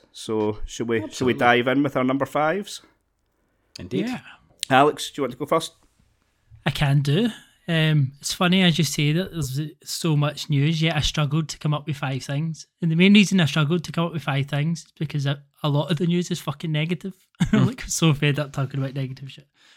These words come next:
Speaker 3: So I tried to pick nice, pos-, well, some <laughs> nice positive ones. They're not all positive. We're not really starting with a positive. Um,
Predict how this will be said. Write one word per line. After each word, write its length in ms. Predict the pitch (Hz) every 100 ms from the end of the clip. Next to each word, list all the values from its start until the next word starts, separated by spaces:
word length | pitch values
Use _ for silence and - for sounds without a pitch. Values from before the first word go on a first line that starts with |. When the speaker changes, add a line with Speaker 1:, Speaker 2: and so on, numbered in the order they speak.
| _
Speaker 3:
So 100 | 175
I 40 |
tried 340 | - 208 214 -
to 80 |
pick 280 | - 170 -
nice, 280 | 156 156 143
pos-, 340 | - 151 147 160
well, 300 | 147 135 -
some 440 | - - 170 165 170
<laughs> 20 |
nice 280 | 165 180 -
positive 380 | 185 165 160 170
ones. 200 | 170 170
They're 100 | 151
not 160 | 120
all 120 | 131
positive. 540 | 131 160 160 156 185 - 156
We're 120 | 147
not 200 | 151 156
really 240 | 165 185
starting 300 | - 196 190
with 80 | 190
a 40 |
positive. 400 | 175 196 190 202 - _ - - - _ _
Um, 460 | 147 143 139 131